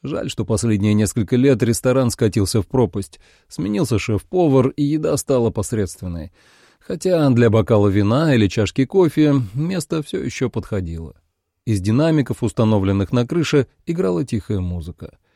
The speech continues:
На столах горели свечи, создавая сказочную атмосферу. Теодор морщил лоб и барабанил пальцами по светлой скатерти.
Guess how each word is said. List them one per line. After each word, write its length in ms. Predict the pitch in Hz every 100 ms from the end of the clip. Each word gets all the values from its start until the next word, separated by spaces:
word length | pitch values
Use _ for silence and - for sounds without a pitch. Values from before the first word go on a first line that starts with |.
| _ _
На 140 | 117 104
столах 560 | - 98 110 135 - -
горели 360 | 131 185 156
свечи, 580 | 95 - 110 123 - 98 -
создавая 500 | - 120 104 113 135
сказочную 640 | - 117 98 90 - 92 87
атмосферу. 640 | 92 85 - 92 80 - _ _ _ _ _ _ _ _ _ _ _ _ _ _ _ _ _ _ _ _ -
Теодор 520 | 120 123 156 185 156
морщил 520 | 143 135 113 - 107
лоб 380 | 117 143 147 127
и 80 | 131
барабанил 580 | 120 120 135 131 120 101
пальцами 420 | 135 123 131 123
по 160 | 117
светлой 380 | 107 120 104 104
скатерти. 600 | - 104 85 85 - -